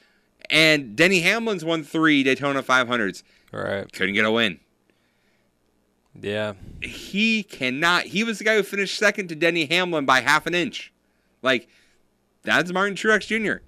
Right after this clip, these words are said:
Speaker 1: He has no luck at plate tracks.
Speaker 2: Hmm.
Speaker 1: He cannot get it done. So I hope by the end of the year he wins one to get that monkey off his back. 'Cause that's a, that's a gorilla at this point.
Speaker 2: Yeah,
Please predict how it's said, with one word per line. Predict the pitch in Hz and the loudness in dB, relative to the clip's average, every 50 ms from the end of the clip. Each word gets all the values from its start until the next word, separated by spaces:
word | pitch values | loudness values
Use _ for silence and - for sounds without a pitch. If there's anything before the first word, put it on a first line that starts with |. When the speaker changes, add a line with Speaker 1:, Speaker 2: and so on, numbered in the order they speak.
| _ _ | _ _
Speaker 1:
He | _ - - 170 190 185 156 | _ -10 -8 -4 -4 -4 -2
has | - 156 151 135 113 107 | 0 2 2 2 0 -4
no | 95 92 92 92 110 147 190 | -10 -10 -8 -4 0 2 2
luck | 202 165 143 101 - - - | 2 2 0 -4 -4 -6 -14
at | - | -18
plate | - - 78 - - | -14 -14 -14 -14 -14
tracks. | - - - - - _ - - - _ _ _ _ _ _ - | -16 -16 -16 -18 -18 _ -20 -20 -20 _ _ _ _ _ _ -14
Speaker 2:
Hmm. | 104 104 110 101 | -12 -12 -12 -10
Speaker 1:
He | 87 143 160 175 | -6 -4 -4 -4
cannot | - - 120 101 90 87 90 98 113 135 147 156 - - 110 | -4 -4 -4 -4 -4 -4 -6 -2 0 2 4 2 2 0 -4
get | 117 120 | -4 -4
it | 117 90 92 | -4 -4 -4
done. | 95 87 78 - - _ _ _ _ _ _ _ _ _ | -6 -8 -8 -10 -14 _ _ _ _ _ _ _ _ _
So | _ - 139 | _ 2 2
I | 127 | 4
hope | 135 175 220 208 | 6 4 2 2
by | 190 196 180 | 2 0 0
the | 180 175 | 0 0
end | 170 170 | -2 -2
of | 156 | -2
the | 156 151 | 0 0
year | 147 123 90 | 0 0 0
he | 117 123 123 | -2 -6 -6
wins | 110 98 123 147 147 135 113 110 | -4 -4 -2 -2 -2 -4 -6 -8
one | 101 95 95 | -8 -8 -6
to | 90 | -4
get | 104 117 - - | -4 -4 -2 -2
that | 113 110 - | -4 -4 -2
monkey | 101 104 101 95 - 95 | -4 -4 -4 -4 -4 -4
off | 92 90 87 - | -4 -4 -6 -10
his | 85 85 | -14 -8
back. | 90 90 85 - - | -6 -6 -6 -6 -8
'Cause | - - | -8 -6
that's | 147 156 151 143 | -6 -6 -4 -6
a, | 123 117 - - | -8 -8 -8 -8
that's | 143 156 - | -10 -8 -8
a | 127 | -10
gorilla | 107 98 104 98 101 113 110 104 95 90 | -8 -6 -6 -4 -4 -4 -4 -4 -6 -10
at | 85 - | -14 -16
this | - 82 - - | -16 -18 -18 -18
point. | - 87 90 - - _ _ _ _ | -18 -18 -18 -18 -20 _ _ _ _
Speaker 2:
Yeah, | 98 95 92 95 104 104 95 90 | -14 -12 -10 -10 -8 -8 -10 -10